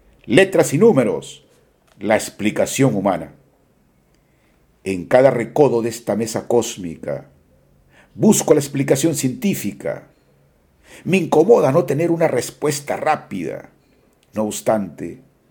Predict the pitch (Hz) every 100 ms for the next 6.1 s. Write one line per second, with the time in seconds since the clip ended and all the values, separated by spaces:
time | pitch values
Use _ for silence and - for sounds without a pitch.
0 | _ _ - - - 160 143 208 - 160
1 | 147 147 139 175 - 139 113 156 107 -
2 | - - _ _ _ _ _ _ - _
3 | - 202 - 156 135 - 185 135 127 120
4 | 117 143 170 - 165 110 95 87 71 90
5 | - - 156 165 151 151 139 131 147 185
6 | 120